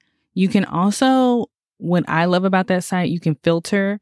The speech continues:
by ethnicity or specialty. So, you know, people of color wanting to find other people of color, or older people wanting to find, um, people who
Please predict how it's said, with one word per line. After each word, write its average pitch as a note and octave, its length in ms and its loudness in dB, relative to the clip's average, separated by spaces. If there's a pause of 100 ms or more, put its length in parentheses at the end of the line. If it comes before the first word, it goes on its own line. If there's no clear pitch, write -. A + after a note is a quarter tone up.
(380)
by C#3 560 0
ethnicity G3 800 0
or D3+ 120 -6
specialty. F#3 760 0
So, D#3 480 -4
you E3+ 160 -2
know, D3 300 -2 (600)
people F#3 280 0
of E3+ 80 0
color E3+ 420 2
wanting D3+ 260 0
to D#3 100 -8
find C#3+ 300 -2
other D#3+ 160 2
people D#3+ 280 -2
of D#3 100 -2
color, D#3 500 0
or C#3 460 -4 (100)
older E3+ 380 2
people E3+ 500 0
wanting D3+ 280 -2
to D#3 120 -6
find, C#3+ 720 -2 (140)
um, C#3+ 380 -2 (240)
people E3+ 320 0
who D3+ 560 0